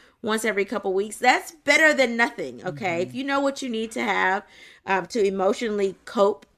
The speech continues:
Speaker 1: from day to day, and that's just too overwhelming to hear bad news, I get it.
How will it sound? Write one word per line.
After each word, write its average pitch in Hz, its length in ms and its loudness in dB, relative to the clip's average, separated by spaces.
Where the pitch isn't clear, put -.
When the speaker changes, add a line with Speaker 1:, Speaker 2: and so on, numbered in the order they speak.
Speaker 1:
from 214 180 -2
day 202 160 2
to 208 120 0
day, 196 280 0
and 185 160 -4
that's 185 200 -4
just - 280 -8
too 233 220 -8
overwhelming 185 640 0
to 214 140 -6
hear 175 340 0
bad 175 360 0
news, 180 560 -4
I 220 120 -4
get 226 220 2
it. - 260 -12